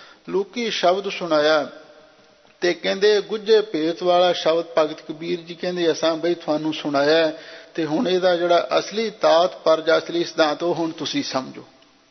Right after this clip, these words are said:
ਕਿਉਂਕਿ ਵਿਦਵਾਨ ਲੋਕ ਆਪਣੀ ਗੱਲ ਕਰ ਜਾਂਦੇ ਨੇ ਤੇ ਫਿਰ ਉਹ ਕਹਿੰਦੇ ਹੁਣ ਇਹਦਾ ਮਤਲਬ ਸਮਝੋ। ਹੁਣ ਜਿਵੇਂ ਆਪਾਂ ਇਸ ਸ਼ਬਦ ਦੇ ਅਰਥ ਕੀਤੇ ਨੇ, ਬੜੇ ਗੁੱਝੇ ਭੇਤ ਨੇ,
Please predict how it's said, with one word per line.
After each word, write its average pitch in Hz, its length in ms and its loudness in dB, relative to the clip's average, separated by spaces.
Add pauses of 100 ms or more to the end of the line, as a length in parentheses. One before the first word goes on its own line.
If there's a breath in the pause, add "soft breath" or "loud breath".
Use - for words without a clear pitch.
(380)
ਕਿਉਂਕਿ 156 340 -2
ਵਿਦਵਾਨ 147 540 0
ਲੋਕ 175 300 -4
ਆਪਣੀ 156 480 -2 (560 loud breath)
ਗੱਲ 160 200 4
ਕਰ 160 240 2
ਜਾਂਦੇ 170 380 2
ਨੇ 135 200 -4 (560 loud breath)
ਤੇ 147 100 -8
ਫਿਰ 170 240 -2
ਉਹ 190 100 4
ਕਹਿੰਦੇ 190 280 0
ਹੁਣ 190 180 -2
ਇਹਦਾ 190 200 2
ਮਤਲਬ 151 360 0
ਸਮਝੋ। 135 420 -10 (840 soft breath)
ਹੁਣ 135 120 -10
ਜਿਵੇਂ 156 360 -4
ਆਪਾਂ 156 360 0
ਇਸ 151 60 -6
ਸ਼ਬਦ 147 360 -4
ਦੇ 156 180 -2
ਅਰਥ 151 240 2
ਕੀਤੇ 143 400 -10
ਨੇ, 175 140 -8
ਬੜੇ 156 260 -2
ਗੁੱਝੇ 160 400 -6
ਭੇਤ 139 380 -6
ਨੇ, 147 300 -6